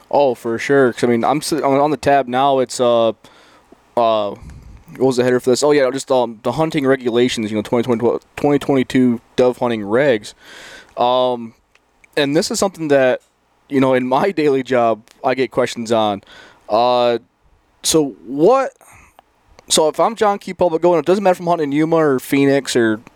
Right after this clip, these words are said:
Flagstaff, if I can find a dove up there, um, you know, what, what do I need as a hunter to come down and,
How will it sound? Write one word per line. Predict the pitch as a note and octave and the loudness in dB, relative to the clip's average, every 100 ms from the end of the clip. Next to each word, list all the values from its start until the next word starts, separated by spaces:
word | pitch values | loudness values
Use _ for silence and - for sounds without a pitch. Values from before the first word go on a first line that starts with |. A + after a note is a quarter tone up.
| - | -8
Flagstaff, | - C#3+ D3+ - B2 G#2+ - _ _ - _ - | -2 -2 -2 -6 -8 -8 -10 _ _ -20 _ -8
if | A2+ | -4
I | A#2+ | -4
can | |
find | A#2+ C3 | -2 -2
a | A2+ | 0
dove | B2 B2 | 0 2
up | A#2 - | 0 2
there, | C#3 C#3+ A2 - - | 2 4 0 -4 -4
um, | A#2+ B2+ B2+ B2 A#2 A2 _ _ _ _ | -2 0 0 -2 -4 -12 _ _ _ _
you | - | -6
know, | B2+ B2+ | -2 0
what, | B2 G#2 C3+ G3 A#3 - _ _ _ _ - | -2 -4 0 0 0 -6 _ _ _ _ -4
what | D#3+ C4 | -2 -2
do | A#3+ F3+ | -2 0
I | F3 F3+ | 0 0
need | E3 F3 D#3 | -4 -4 0
as | C3+ C#3+ | 2 2
a | C3+ | 0
hunter | A2+ C#3 C#3 A#2 G#2+ _ - - - _ _ _ _ _ _ _ - | 0 0 0 -4 -8 _ -20 -20 -20 _ _ _ _ _ _ _ -6
to | C#3+ | -4
come | - C3+ | -2 -2
down | B2+ B2+ B2+ | 0 0 0
and, | A#2+ G#2+ | -4 -10